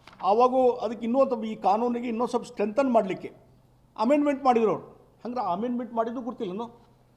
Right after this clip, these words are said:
ಅದ್ರ ಪ್ರಕಾರ ಇಲ್ಲಿ ನೋಡಿ,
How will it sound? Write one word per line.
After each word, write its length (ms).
ಅದ್ರ 180
ಪ್ರಕಾರ 420
ಇಲ್ಲಿ 160
ನೋಡಿ, 580